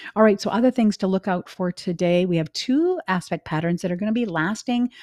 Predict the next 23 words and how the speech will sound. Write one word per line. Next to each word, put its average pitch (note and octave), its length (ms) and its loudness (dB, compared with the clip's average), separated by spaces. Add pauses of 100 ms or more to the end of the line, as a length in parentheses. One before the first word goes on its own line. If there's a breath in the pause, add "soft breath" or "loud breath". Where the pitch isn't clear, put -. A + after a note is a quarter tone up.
(200 loud breath)
uh, A3 340 0 (140)
quite B3 260 -2
a D4+ 80 2
bit A3 260 0 (300 soft breath)
longer. E3+ 640 2
And F#3 160 0
so F#3+ 160 -2
the F3+ 140 -4
first - 440 -6
one F3+ 140 -2
I E3 60 0
wanna D#3 160 0
talk D3+ 260 -8
about D#3+ 300 -6
is F#3 180 -4
a C4 100 0 (120)
T - 260 -4
squared, C#3+ 560 -4 (200 loud breath)
starts - 420 -6
today F#3 400 0
and E3+ 120 -2
it'll D#3+ 220 -4
last D3+ 300 -4